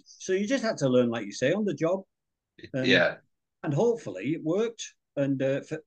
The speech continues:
Speaker 1: hopefully it works for everybody. And then as then coaching came in, which I was, like, almost the first, I would think, backs coach as such, um,
Speaker 2: Yeah.
Speaker 1: people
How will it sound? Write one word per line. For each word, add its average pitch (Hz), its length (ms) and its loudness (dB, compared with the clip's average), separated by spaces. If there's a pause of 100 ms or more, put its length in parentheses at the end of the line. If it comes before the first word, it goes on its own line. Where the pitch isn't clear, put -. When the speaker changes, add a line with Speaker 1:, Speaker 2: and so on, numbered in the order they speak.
(140)
Speaker 1:
hopefully 185 320 -2
it 143 60 -4
works 151 180 -4
for 127 140 -4
everybody. 202 480 -4 (320)
And 147 140 2
then 156 260 2 (760)
as 165 280 0
then 139 380 4 (560)
coaching 185 440 4
came 104 340 2
in, 95 160 -10
which 120 220 -6
I 135 180 8
was, 123 220 0
like, 117 280 -2
almost 113 460 -2 (120)
the 117 160 2
first, 127 600 4 (300)
I 101 60 -10
would 98 160 -12
think, 123 240 -2 (240)
backs - 380 -6
coach 98 400 0
as - 160 -8
such, - 500 -10 (520)
um, 151 240 2
Speaker 2:
Yeah. - 260 -2 (800)
Speaker 1:
people 151 420 -6